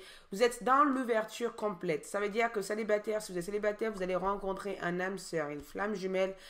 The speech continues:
une personne qui va vous impacter, une personne qui va impacter de cours de votre vie,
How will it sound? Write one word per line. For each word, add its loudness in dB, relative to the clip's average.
une -2
personne 2
qui -8
va 4
vous 0
impacter, -2
une -4
personne -2
qui -8
va 2
impacter -4
de -6
cours -4
de 2
votre -4
vie, -2